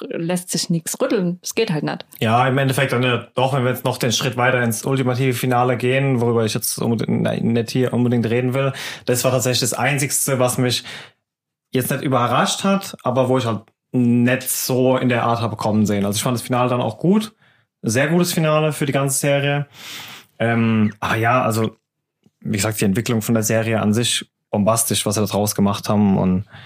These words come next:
Speaker 1: Mm, also ich hatte kurz vorm Finale,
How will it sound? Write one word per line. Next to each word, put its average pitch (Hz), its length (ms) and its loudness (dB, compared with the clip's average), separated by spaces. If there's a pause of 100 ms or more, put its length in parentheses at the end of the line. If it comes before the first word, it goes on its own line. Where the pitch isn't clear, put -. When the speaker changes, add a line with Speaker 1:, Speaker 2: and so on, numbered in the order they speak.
(480)
Speaker 1:
Mm, 190 380 4 (120)
also 170 160 -2
ich - 180 -2
hatte 185 480 0
kurz 190 260 -2
vorm 175 180 0
Finale, 180 520 0